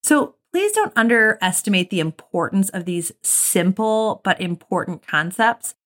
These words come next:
If this doesn't ring true to you, if it's not aligning with you, maybe you aren't spending your days in a design or development environment. If you are spending your days in this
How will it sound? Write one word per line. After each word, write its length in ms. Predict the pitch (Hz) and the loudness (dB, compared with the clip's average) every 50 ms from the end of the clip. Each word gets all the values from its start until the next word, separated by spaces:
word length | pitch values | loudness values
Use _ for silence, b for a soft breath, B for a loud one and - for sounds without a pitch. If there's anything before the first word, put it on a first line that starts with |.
| _ | _
If 200 | - 269 262 - | 0 0 0 2
this 240 | 254 320 359 349 - | 2 2 2 2 2
doesn't 360 | - 359 359 339 359 254 - | 2 2 2 2 0 -2 -2
ring 280 | 233 240 233 240 240 214 | -2 0 2 2 2 0
true 300 | - - - 196 202 214 | -2 -2 0 0 0 0
to 140 | 214 - 285 | 0 0 0
you, 220 | 262 262 262 262 | 2 2 2 2
if 140 | 240 233 233 | 2 2 2
it's 180 | 226 220 - 254 | -2 -2 0 2
not 160 | 240 233 - - | 2 2 2 0
aligning 580 | 202 196 185 175 165 165 170 185 202 214 233 240 | -2 0 0 0 0 0 0 0 0 0 2 2
with 240 | 247 262 262 - | 2 2 0 -2
you, 320 | 269 269 277 277 262 - - | -4 -4 -2 -2 -4 -6 -4
maybe 540 | - 208 214 226 240 233 277 277 285 269 - | -2 0 2 2 2 2 2 2 0 0 -2
you 200 | - 233 240 - - | -2 -4 -4 -2 0
aren't 300 | 190 196 196 190 - - | 0 0 0 0 -2 -6
spending 880 | - - - - 196 185 190 190 180 180 165 151 139 131 139 156 180 _ _ _ _ _ _ _ _ _ - | -6 -6 -2 -2 0 0 2 0 0 -2 -2 -4 -4 -6 -8 -10 -12 _ _ _ _ _ _ _ _ _ -4
your 280 | - 214 208 190 190 190 | 0 2 4 4 2 2
days 640 | 175 165 190 180 180 175 170 165 165 160 - - _ _ _ _ _ - | 0 2 2 2 4 4 2 2 0 -2 -6 -8 _ _ _ _ _ 0
in 540 | 233 226 220 208 196 180 165 160 160 160 - _ _ _ _ _ _ - | 2 4 4 4 4 2 0 -2 -6 -8 -12 _ _ _ _ _ _ -2
a 80 | 202 196 | 0 0
design 640 | 185 190 185 170 175 165 160 160 156 156 156 156 - - | 2 2 0 2 2 2 4 4 2 2 0 -4 -6 -6
or 100 | 180 175 | -6 -4
development 680 | 160 170 160 160 156 151 151 - - 175 151 147 - | -4 -4 -2 0 0 0 0 -2 -4 -6 -10 -8 -8
environment. 500 | 170 160 151 139 123 120 - - - - _ _ - | -10 -8 -6 -8 -8 -8 -12 -16 -18 -20 _ _ -10
If 160 | 202 - - | -8 -2 0
you 140 | 226 254 285 | 2 4 4
are 80 | 302 | 2
spending 540 | 294 - - - - 202 202 208 220 226 220 | 2 0 -2 0 0 2 2 4 2 2 2
your 100 | 208 196 | 0 0
days 400 | 190 - 175 170 170 185 202 202 | 0 0 0 2 2 0 0 0
in 160 | 233 226 226 | 0 0 0
this 300 | 233 240 262 254 - - | 0 0 0 -2 -2 -4